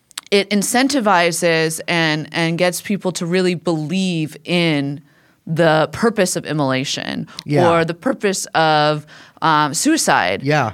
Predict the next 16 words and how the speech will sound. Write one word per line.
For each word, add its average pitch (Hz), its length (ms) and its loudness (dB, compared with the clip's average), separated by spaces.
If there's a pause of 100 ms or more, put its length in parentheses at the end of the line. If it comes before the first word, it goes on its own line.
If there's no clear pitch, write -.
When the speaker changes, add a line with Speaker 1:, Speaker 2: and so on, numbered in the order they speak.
Speaker 1:
And 185 200 2
this 202 140 2
has 208 140 0
been 185 160 2
a 180 60 2
huge 220 540 2
problem 160 880 2
where 170 160 2
you 170 180 -2
have, 196 340 -2
like, 160 220 -2
mass 156 320 0
suicides 143 1040 -2 (320)
and 165 300 0
people 214 260 0
basically, 208 960 0